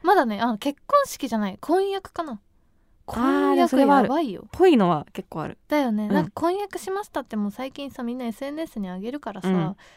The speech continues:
Speaker 1: わかるじゃん。すごい数だよ。もう私来年結婚式怖いんだけどって感じ。
Speaker 2: あ、で、そんななんだ。
Speaker 1: うん。
Speaker 2: どんぐらい？
Speaker 1: いや、わかんないけど、九月から数えて多分十人以上。
Speaker 2: あ、そんなではない。
Speaker 1: うん。マジ？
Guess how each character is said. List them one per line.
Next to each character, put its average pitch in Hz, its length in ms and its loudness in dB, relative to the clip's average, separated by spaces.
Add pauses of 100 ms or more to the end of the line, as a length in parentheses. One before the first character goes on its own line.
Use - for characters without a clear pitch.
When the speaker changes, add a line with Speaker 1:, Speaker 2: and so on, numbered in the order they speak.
(120)
Speaker 1:
わ 214 100 -8
か 330 120 -2
る 262 120 -4
じ 196 80 -12
ゃ 185 80 -8
ん。 196 120 -12 (540)
す - 320 -18
ご 233 180 -8
い 403 60 -6
数 233 300 -4
だ 202 100 -4
よ。 185 140 -8
も 185 160 -6
う - 40 -10
私 190 280 -12
来 247 160 -4
年 359 160 -6
結 285 160 -14
婚 381 120 -6
式 - 200 -16
怖 233 260 -8
い 294 60 -6
ん 254 40 -6
だ 208 100 -4
け 190 120 -16
ど - 60 -20
っ 226 120 -20 (120)
て - 80 -20
感 - 240 -16
じ。 - 60 -20
Speaker 2:
あ、 - 20 -10
で、 202 60 -6
そ 240 120 -4
ん 277 100 2
な 302 80 2
な 233 140 0
ん 147 80 -4
だ。 - 100 -18 (260)
Speaker 1:
う 233 40 0
ん。 185 320 -4
Speaker 2:
ど 202 100 -2
ん 233 120 2
ぐ 233 80 0
ら 247 100 0
い？ 339 80 -6 (500)
Speaker 1:
い - 20 -2
や、 285 80 0
わ 277 180 -12
か - 140 -4
ん 359 60 0
な 302 80 0
い - 20 -10
け 233 80 -4
ど、 214 160 -4
九 349 140 -4
月 427 280 4
か - 160 -4
ら 196 120 -6
数 214 320 -2
え 208 80 -4
て - 100 -18
多 226 140 -6
分 185 180 -6
十 233 300 -4
人 233 440 0
以 202 120 -10
上。 - 180 -14
Speaker 2:
あ、 226 80 6
そ 233 180 2
ん 269 120 8
な 311 100 8
で 240 100 4
は 190 120 2
な 180 180 2
い。 190 80 -10 (640)
Speaker 1:
う 226 40 -6
ん。 220 40 -2
マ 220 60 -4
ジ？ 196 160 -16